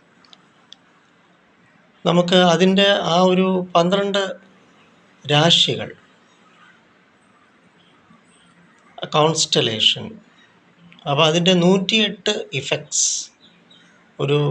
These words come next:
വ്യക്തിയുടെ ജാതകത്തിൽ ജ്യോതിഷപ്രകാരം ഗ്രഹസ്ഥാനം, ഗ്രഹസ്ഥിതി,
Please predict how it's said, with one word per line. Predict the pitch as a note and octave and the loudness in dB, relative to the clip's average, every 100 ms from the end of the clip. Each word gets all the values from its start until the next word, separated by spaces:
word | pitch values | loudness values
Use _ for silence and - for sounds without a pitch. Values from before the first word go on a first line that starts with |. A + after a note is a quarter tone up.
| C#3+ - | -4 -6
വ്യക്തിയുടെ | C3+ - D#3 D3+ | -8 -2 0 0
ജാതകത്തിൽ | C#3+ B2 B2 B2 - - - - C3 | 0 -2 -4 -8 -10 -12 -12 -14 -6
ജ്യോതിഷപ്രകാരം | C#3 C#3+ - D#3 C#3 A#2 A#2 A2+ C3 - - _ _ _ _ _ _ _ _ _ _ _ _ _ _ - | -4 0 -2 -2 -4 -6 -6 -6 -8 -12 -20 _ _ _ _ _ _ _ _ _ _ _ _ _ _ -14
ഗ്രഹസ്ഥാനം, | F#3+ D3+ E3 D#3 F#3 F#3 - - D3+ C3+ C#3+ F#3 - _ _ _ _ _ _ _ _ _ - | -6 -2 0 2 0 -2 -8 -4 -2 -2 -2 -6 -12 _ _ _ _ _ _ _ _ _ -4
ഗ്രഹസ്ഥിതി, | C#3 D#3 D3+ - B2+ | -2 -2 -4 -4 -6